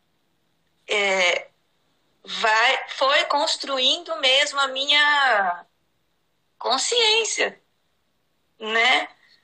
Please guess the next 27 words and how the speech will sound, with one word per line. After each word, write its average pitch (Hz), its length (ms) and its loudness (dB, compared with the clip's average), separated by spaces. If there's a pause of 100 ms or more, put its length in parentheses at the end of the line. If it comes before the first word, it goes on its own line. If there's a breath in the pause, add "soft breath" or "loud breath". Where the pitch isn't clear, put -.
(260 soft breath)
A 202 80 -2
minha 254 240 0
perspectiva. 269 1080 2
Então, 240 340 2
assim, 254 280 0
quando 233 240 -2
você 233 280 0
leva 226 320 2
um 226 100 -4
trabalho 208 500 0
desse, 208 400 -2
por 196 160 -6
exemplo, 208 360 -2
pro 202 140 -14
interior 208 460 0
de 208 60 -8
São 220 160 0
Paulo, 208 260 2
bem 254 200 0
pequenininho, 233 760 -8
e 220 60 -4
você 208 240 -4
vai 202 160 2
dar 202 120 4
aula 202 200 2
pra 202 160 -6
pintor, 214 1000 -4